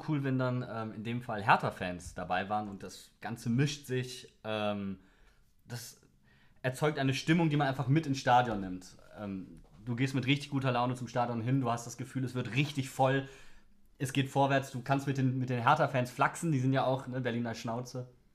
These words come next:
frei raus so ein bisschen, es macht Spaß. Ähm,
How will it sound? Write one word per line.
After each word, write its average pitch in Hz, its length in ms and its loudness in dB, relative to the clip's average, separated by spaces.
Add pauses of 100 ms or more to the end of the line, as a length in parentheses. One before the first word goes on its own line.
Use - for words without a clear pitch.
(240)
frei 113 340 0
raus 120 260 2
so 127 60 0
ein 113 60 -2
bisschen, 120 300 -6
es 107 100 -14
macht 101 180 -8
Spaß. 117 380 0 (800)
Ähm, 110 420 2